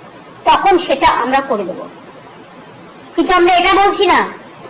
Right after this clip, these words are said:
তুমি পার্টির মেম্বার হও তবেই তুমি আবাস যোজনা পাবে। কি করে পাবে? তোমার আবাস যোজনা তো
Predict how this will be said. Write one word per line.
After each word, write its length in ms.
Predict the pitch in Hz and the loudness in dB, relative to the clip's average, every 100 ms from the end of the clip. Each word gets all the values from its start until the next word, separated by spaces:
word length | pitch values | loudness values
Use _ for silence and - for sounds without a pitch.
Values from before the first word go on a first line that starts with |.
| - - - - - - - - - | -20 -20 -20 -20 -20 -20 -20 -20 -4
তুমি 140 | 330 320 | -2 2
পার্টির 400 | 311 285 339 302 | 2 2 0 0
মেম্বার 420 | 311 302 330 320 | 0 0 0 2
হও 280 | 311 262 - - - - - | 2 0 -4 -12 -20 -20 -6
তবেই 280 | 294 294 339 | -2 0 0
তুমি 180 | 330 339 | 4 4
আবাস 340 | 302 320 285 | 4 4 4
যোজনা 280 | 311 294 302 | 0 0 2
পাবে। 200 | 277 262 | 2 2
কি 100 | 311 | 0
করে 180 | 359 359 | 2 4
পাবে? 480 | 349 392 571 - - - - - - - | 4 4 2 -2 -16 -20 -20 -20 -20 -10
তোমার 180 | 339 339 | -2 0
আবাস 400 | 339 349 370 359 | 2 4 4 4
যোজনা 280 | 359 381 370 | 4 2 2
তো 220 | 381 359 | 2 -2